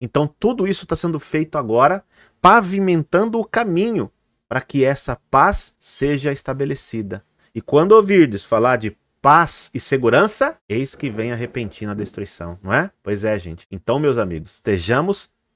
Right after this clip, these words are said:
estejamos preparados, porque o tempo aí, o tempo chegou. Mas deixa a sua opinião, se inscreve no canal, ative as notificações e participe aí da rifa.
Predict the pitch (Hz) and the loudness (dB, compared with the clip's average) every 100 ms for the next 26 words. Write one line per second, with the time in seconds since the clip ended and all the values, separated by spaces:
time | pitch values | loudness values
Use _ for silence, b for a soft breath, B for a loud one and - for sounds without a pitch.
0 | _ - 107 95 139 170 - - 139 - | _ -8 -6 -4 -4 -6 -12 -6 -6 -4
1 | - 131 120 117 87 - - 101 117 101 | -6 0 2 0 -2 -14 -12 -8 -4 -6
2 | - 104 143 156 123 123 123 - - 127 | -4 -6 -6 -6 -6 -4 -4 -8 -8 -6
3 | 151 160 - 180 113 110 _ 117 104 156 | -6 -8 -8 -4 -4 -4 _ -6 0 0
4 | 180 - 180 170 185 160 131 147 - _ | -2 -8 -6 -6 -6 -4 -4 -4 -8 _
5 | _ _ 113 - 127 131 120 - 101 113 | _ _ -12 -6 -2 0 -2 -6 -4 -4
6 | 120 117 113 117 113 113 - 92 - 117 | -6 -6 -6 -6 -10 -12 -12 -12 -10 -10
7 | - - 120 151 175 170 160 - 160 170 | -10 -12 -4 0 0 -2 -4 -2 -4 -4
8 | 135 127 120 90 113 156 - 95 | -4 -4 -4 -4 -4 -4 -6 -10